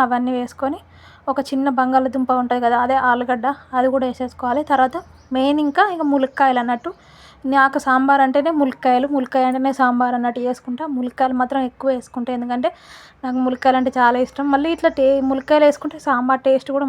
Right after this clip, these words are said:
మస్తు ఉంటది అన్నట్టు. చూస్తారు కదా, మంచిగా అవన్నీ వేసేసుకొని పసుపు వేసి మొత్తం ఫ్రై చేయాలి.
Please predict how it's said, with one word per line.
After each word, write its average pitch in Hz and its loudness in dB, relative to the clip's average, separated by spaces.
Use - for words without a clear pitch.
మస్తు - -10
ఉంటది 247 -6
అన్నట్టు. 240 -6
చూస్తారు 269 -2
కదా, 330 -2
మంచిగా 254 -2
అవన్నీ 254 2
వేసేసుకొని 269 -6
పసుపు 247 -2
వేసి 262 0
మొత్తం 254 -4
ఫ్రై 254 2
చేయాలి. 233 0